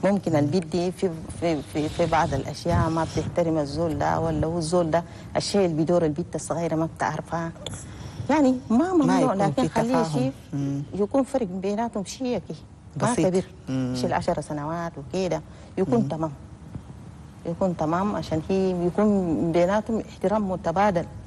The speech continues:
Speaker 2: مم.
Speaker 1: ما هي تقل أدبها فوق، وما هو ذاته بيعاملها معاملة أنا شنو بيتها.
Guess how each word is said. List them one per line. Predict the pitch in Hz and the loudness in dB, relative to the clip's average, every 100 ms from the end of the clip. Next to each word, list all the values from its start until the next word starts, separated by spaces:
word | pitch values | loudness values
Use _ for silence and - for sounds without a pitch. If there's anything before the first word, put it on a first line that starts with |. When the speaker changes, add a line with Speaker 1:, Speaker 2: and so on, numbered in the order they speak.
| 160 | 0
Speaker 2:
مم. | 139 131 131 131 | 2 2 0 0
Speaker 1:
ما | 170 196 214 220 | -2 0 2 2
هي | 196 220 220 208 | 2 0 0 -2
تقل | 190 214 208 | 0 0 2
أدبها | 196 196 208 | 0 2 2
فوق، | 208 233 220 | 2 0 0
وما | 202 208 | 2 4
هو | 226 233 | 4 2
ذاته | 233 262 254 | 2 2 2
بيعاملها | 190 185 180 185 208 226 | 2 2 2 2 2 2
معاملة | 190 - 220 220 185 | 2 2 2 2 0
أنا | 180 | -2
شنو | - 214 | 0 0
بيتها. | 208 - - | 2 0 -2